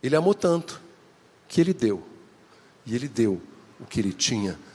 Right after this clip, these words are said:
de mais precioso. Então, quinto ponto.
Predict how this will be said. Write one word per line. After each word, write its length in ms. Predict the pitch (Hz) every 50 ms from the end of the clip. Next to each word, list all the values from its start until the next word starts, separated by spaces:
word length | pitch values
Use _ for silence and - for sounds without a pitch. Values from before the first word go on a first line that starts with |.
| - - -
de 140 | - 107
mais 480 | 95 82 - 87 87 80 - - - - - - - - -
precioso. 760 | 82 - - - - 135 107 104 104 95 - - 78 73 - - - - - - - - _ - - - - - - - - - - - - - - - - - - - - _ - - _ - - _ _ - - - _ _ _ _ _ _ _ _ _ _ _ _ _ _ _ _ _ _ _ _ - - - _ _ _ _ _ - _ _ _ - - _ _ _ _ _ _ _ - - - - - - - - - - - - - - - - - _ - -
Então, 240 | 82 110 117 120
quinto 340 | 113 - - 160 160 - 165
ponto. 460 | - - 180 143 - - - - -